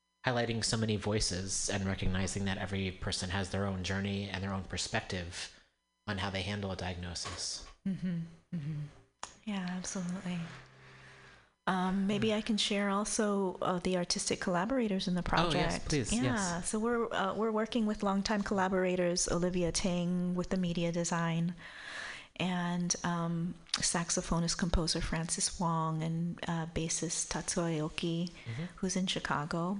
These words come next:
Speaker 2: Francis is based here. And, um, we're utilizing some existing music tracks with Tatsu's from his ensemble in Chicago. We're having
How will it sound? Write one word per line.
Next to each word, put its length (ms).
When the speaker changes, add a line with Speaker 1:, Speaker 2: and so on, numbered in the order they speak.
Speaker 2:
Francis 440
is 160
based 280
here. 420
And, 580
um, 600
we're 120
utilizing 1160
some 260
existing 800
music 360
tracks 500
with 160
Tatsu's 640
from 220
his 180
ensemble 480
in 80
Chicago. 580
We're 80
having 520